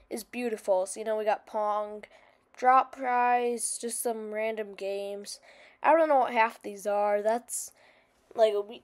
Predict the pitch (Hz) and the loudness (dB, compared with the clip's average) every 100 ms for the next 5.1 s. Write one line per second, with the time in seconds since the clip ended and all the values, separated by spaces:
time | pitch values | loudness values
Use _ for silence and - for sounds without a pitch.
0 | 220 247 277 262 247 - 294 294 254 233 | -10 -8 -4 -2 -2 2 6 6 4 -2
1 | - - 202 190 196 240 254 247 247 247 | -6 -6 -6 -6 -10 -10 -6 -4 -4 -8
2 | _ 247 240 247 254 254 262 _ _ _ | _ -8 -8 -8 -10 -12 -16 _ _ _
3 | _ _ _ 220 220 226 226 226 208 202 | _ _ _ -2 -2 0 0 2 -2 -4
4 | - - 196 180 196 208 220 208 180 196 | -12 -4 -2 -2 -4 -8 -6 -2 -2 -4
5 | - | -8